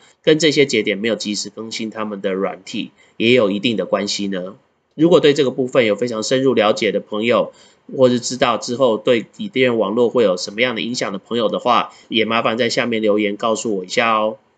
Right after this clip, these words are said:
最近 Oracle 它的价钱顿时了翻了一两倍，最主要就是因为萨尔瓦多他们御用的一个软体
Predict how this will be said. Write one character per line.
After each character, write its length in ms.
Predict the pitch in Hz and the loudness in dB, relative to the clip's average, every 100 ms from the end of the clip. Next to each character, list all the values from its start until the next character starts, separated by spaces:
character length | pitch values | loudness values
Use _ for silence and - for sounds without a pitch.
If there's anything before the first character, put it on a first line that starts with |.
| _ _ _ - | _ _ _ -2
最 140 | 170 | 0
近 160 | 165 147 | 0 0
Oracle 540 | 147 147 131 117 101 | 2 2 2 0 0
它 120 | 139 | -2
的 120 | 123 | 0
价 180 | 107 117 | 0 -2
钱 240 | 107 107 107 | -2 -6 0
顿 220 | 147 110 | 0 0
时 180 | - 107 | -2 -2
了 160 | 107 | -2
翻 260 | 104 120 123 | 0 -2 0
了 140 | 107 104 | 0 -2
一 200 | - 127 | -2 0
两 200 | 101 - | 0 0
倍， 280 | 123 107 - _ _ | 2 2 0 _ _
最 120 | - 151 | 0 2
主 120 | 131 | 2
要 160 | 139 | 2
就 100 | 120 | 0
是 180 | 127 131 | -4 -2
因 140 | 123 127 | -2 4
为 160 | 123 | 4
萨 160 | - 135 | 4 2
尔 140 | 117 | 2
瓦 160 | 107 95 | 0 -2
多 180 | 110 110 | -2 -2
他 160 | 120 | -4
们 160 | 113 104 | -2 -4
御 220 | - 123 | 0 0
用 180 | 120 107 | 0 0
的 100 | 101 | -4
一 80 | 107 | 0
个 120 | 110 | 0
软 260 | 107 107 | 0 -2
体 320 | 120 110 95 | -6 -6 -6